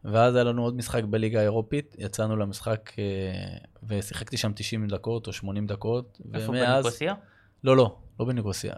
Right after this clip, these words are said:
Speaker 1: בניקוסיה זה היה כאילו
Speaker 2: אה, אוקיי.
Speaker 1: המשחק השני פה אצלנו, ש-, אה, כן, ששיחקתי גם איזה מחצית, ניצחנו שתיים אחת, ואז, אה, התחלתי לרוץ בהרכב, עד, עד, אה, עד אמצע העונה, עד ינואר, שהגיע
Speaker 2: כל
Speaker 1: שרון
Speaker 2: התקופה
Speaker 1: מימר.
Speaker 2: של רון.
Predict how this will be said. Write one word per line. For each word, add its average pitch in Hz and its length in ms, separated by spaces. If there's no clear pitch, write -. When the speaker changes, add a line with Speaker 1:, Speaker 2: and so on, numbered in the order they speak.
Speaker 1:
בניקוסיה 113 420
זה 113 100
היה 113 140
כאילו 151 280
Speaker 2:
אה, 143 60
אוקיי. 104 400
Speaker 1:
המשחק 117 260
השני 113 340
פה 107 140
אצלנו, 110 320
ש-, - 160
אה, 120 140
כן, 120 180
ששיחקתי 113 600
גם 120 300
איזה 95 320
מחצית, 127 600
ניצחנו 110 360
שתיים 107 280
אחת, - 420
ואז, 123 360
אה, 113 180
התחלתי 107 320
לרוץ 107 260
בהרכב, 117 640
עד, 104 100
עד, 104 180
אה, 98 420
עד 107 160
אמצע 107 260
העונה, 101 340
עד 98 100
ינואר, 120 380
שהגיע 98 480
Speaker 2:
כל 151 80
Speaker 1:
שרון 101 140
Speaker 2:
התקופה 98 220
Speaker 1:
מימר. 98 120
Speaker 2:
של 127 100
רון. 117 160